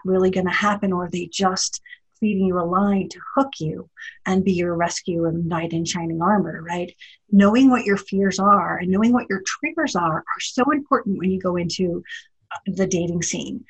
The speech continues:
If you don't understand that your triggers are, um, when someone gives you the silent treatment, but they do it to you and all of a sudden you're all freaked out and full of anxiety again, oh, wait, that's,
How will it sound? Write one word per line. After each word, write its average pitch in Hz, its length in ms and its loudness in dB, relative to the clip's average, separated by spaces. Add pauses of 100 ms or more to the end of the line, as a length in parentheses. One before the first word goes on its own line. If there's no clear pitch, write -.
(300)
If 202 220 0
you 233 120 6
don't 294 220 2
understand 247 480 2
that 190 140 -2
your 185 140 0
triggers 226 380 0
are, 196 400 4 (640)
um, 190 320 0
when 202 160 0
someone 202 240 2
gives 202 200 4
you 214 80 2
the 208 80 -2
silent 214 440 0
treatment, - 500 -8 (640)
but 202 220 2
they 190 100 4
do 214 200 6
it 240 100 2
to - 120 2
you 254 140 4
and 202 80 2
all 196 120 8
of 190 40 0
a 202 40 2
sudden 214 280 2
you're 196 180 4
all 196 220 10
freaked - 380 -4
out 214 260 6
and 190 160 2
full 214 160 0
of 202 80 0
anxiety 202 520 4
again, 277 440 2 (460)
oh, 254 200 4
wait, 226 280 4
that's, 226 320 -2